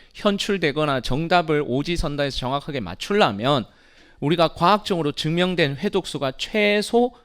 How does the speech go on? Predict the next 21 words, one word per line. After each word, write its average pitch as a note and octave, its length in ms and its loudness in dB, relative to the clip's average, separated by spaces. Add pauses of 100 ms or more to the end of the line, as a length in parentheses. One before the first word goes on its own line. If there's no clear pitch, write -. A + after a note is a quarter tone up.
삼, D3+ 260 -6
사 B2+ 220 -10
회독이에요. - 480 -18
최소. G#2 520 -10 (1040)
그러면 F#3+ 280 4
기본적으로 F3+ 480 4
목표는 E3+ 420 -2
사 E3+ 320 0
회독 D#3 260 0
내지 B2+ 420 -4 (260)
오 B2+ 260 0
회독을 D#3 600 0 (240)
한다라는 G3 560 -2
목표를 E3+ 340 0
가져야 A2+ 320 -4
된다. F2+ 380 -16
물론 A2 500 -2 (640)
똑같은 G#3+ 460 -4
책을 G#2+ 380 -4 (220)
똑같은 A3 440 0
방식으로 F#3 720 -2